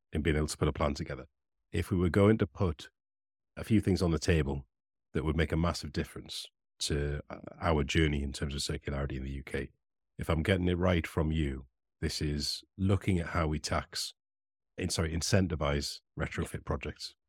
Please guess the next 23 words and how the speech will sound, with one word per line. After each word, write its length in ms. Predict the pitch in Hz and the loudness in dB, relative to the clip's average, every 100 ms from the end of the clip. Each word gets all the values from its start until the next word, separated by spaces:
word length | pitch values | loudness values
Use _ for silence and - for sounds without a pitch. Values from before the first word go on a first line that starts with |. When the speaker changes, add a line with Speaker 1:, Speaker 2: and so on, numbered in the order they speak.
| _ | _
Speaker 1:
looking 320 | 92 95 - 92 | 0 0 0 -2
at 60 | |
how 180 | 78 85 | 2 4
we 220 | 82 82 | 4 4
might 340 | 82 85 85 - | 2 0 -2 -4
tax 300 | - 98 90 _ _ - - _ - 95 | -2 0 -2 _ _ -20 -20 _ -4 2
demolition 560 | 101 85 82 87 170 185 _ - | 4 6 6 4 2 0 _ -2
and 400 | 92 85 85 82 | 2 2 2 2
waste 520 | 90 147 - - - - | 4 4 2 -8 -10 -4
potentially 480 | 143 147 - 208 - _ _ _ _ _ _ _ _ _ _ - | 0 0 0 -4 -6 _ _ _ _ _ _ _ _ _ _ -16
further, 460 | - 113 101 110 113 _ _ _ _ _ _ _ | 2 8 8 8 4 _ _ _ _ _ _ _
and 540 | 98 98 98 92 92 - - _ _ _ _ _ _ _ | -2 2 2 2 0 -6 -12 _ _ _ _ _ _ _
in, 180 | 113 98 - _ _ - | 2 2 -2 _ _ -10
uh, 120 | 113 | 0
also, 420 | 120 113 117 104 | 4 6 8 10
uh, 80 | 101 - | 8 4
supplying 720 | - - - 101 110 104 101 | 0 0 0 4 6 6 6
funding 640 | 92 - 104 98 - 87 85 - - | 2 2 4 4 0 -4 -6 -16 -4
for 320 | 90 82 80 | 0 0 0
a 60 | 82 | -4
huge 440 | - 131 113 95 85 | -2 4 6 6 2
learning 400 | 90 80 78 69 | 2 2 0 -2
program 500 | 85 73 76 73 | -4 -2 -2 -2